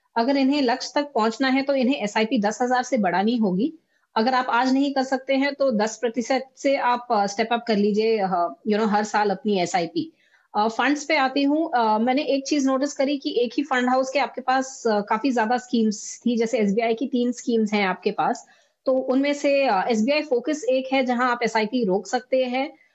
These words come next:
अ, इसके अलावा एक बैलेंस एडवांटेज फंड है, आप, अ, वहां एसआईपी रोक दें। पीजीआईएम की जो, अ, मिड कैप है और कैनरा रोबेको ब्लू चिप फंड,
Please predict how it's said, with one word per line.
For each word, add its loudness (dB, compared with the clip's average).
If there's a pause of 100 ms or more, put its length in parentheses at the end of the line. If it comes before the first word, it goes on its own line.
(200)
अ, 2
इसके 0
अलावा 2
एक 2
बैलेंस 2
एडवांटेज -2
फंड 0
है, 0
आप, 0
अ, 4
वहां 2
एसआईपी 0
रोक 0
दें। -2
पीजीआईएम 0
की -2
जो, 2
अ, 2
मिड -2
कैप -2
है 2
और 2
कैनरा 0
रोबेको -2
ब्लू 0
चिप -4
फंड, -2